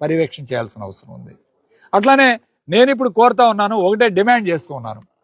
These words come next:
ముఖ్యంగా ఇప్పుడు పక్షులు చచ్చిపోతేనే మీరు ఆరు జిల్లాలు ఇన్ఫెక్షన్ సెంటర్గా డిక్లేర్ చేశారు. ఇక్కడ మనిషి ప్రాణం పోయింది, ఒక పాప చనిపోయింది, చనిపోతే ఈ జిల్లాను ఎందుకు మీరు డిక్లేర్ చేయరు? ఒక ఇన్ఫెక్షన్ సోర్స్గా, సెంటర్గా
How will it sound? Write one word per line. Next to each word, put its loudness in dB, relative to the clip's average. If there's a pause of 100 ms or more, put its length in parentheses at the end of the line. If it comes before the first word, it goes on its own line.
ముఖ్యంగా 0 (800)
ఇప్పుడు 0 (160)
పక్షులు 2
చచ్చిపోతేనే 2
మీరు 0
ఆరు 4
జిల్లాలు 2
ఇన్ఫెక్షన్ -6
సెంటర్గా -8
డిక్లేర్ -10
చేశారు. -8 (480)
ఇక్కడ 2
మనిషి 0
ప్రాణం 0
పోయింది, -4 (640)
ఒక -2 (140)
పాప 4 (160)
చనిపోయింది, -2 (500)
చనిపోతే 2 (180)
ఈ 2 (120)
జిల్లాను 2
ఎందుకు 0
మీరు -2
డిక్లేర్ 4
చేయరు? 4 (540)
ఒక -4
ఇన్ఫెక్షన్ -2
సోర్స్గా, 2 (140)
సెంటర్గా 2